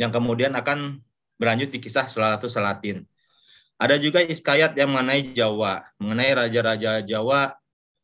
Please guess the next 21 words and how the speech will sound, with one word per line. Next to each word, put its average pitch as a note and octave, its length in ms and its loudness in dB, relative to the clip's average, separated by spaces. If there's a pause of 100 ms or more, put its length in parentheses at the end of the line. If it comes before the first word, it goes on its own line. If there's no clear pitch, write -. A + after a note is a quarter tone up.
(460)
mengenai A#2+ 640 -4 (400)
Ken A2 160 -4
Dedes, A#2+ 480 -2
Ken A#2 160 -6
Arok, C3 400 0 (880)
yang B2 240 -4
bisa B2+ 160 -2
menjadi B2 560 -2
itu A2 400 0
apa, C#3 400 -2 (320)
eh, A2 320 2
bagaimana A#2+ 560 0
cerita C3 400 -2
sejarah A#2 400 -2
di A2 400 -4 (160)
Indonesia. G2+ 560 -4 (1400)
Dan B2 160 2
juga D#3 560 2
ada C#3 240 2
juga D3+ 320 0
mengenai D3+ 560 -2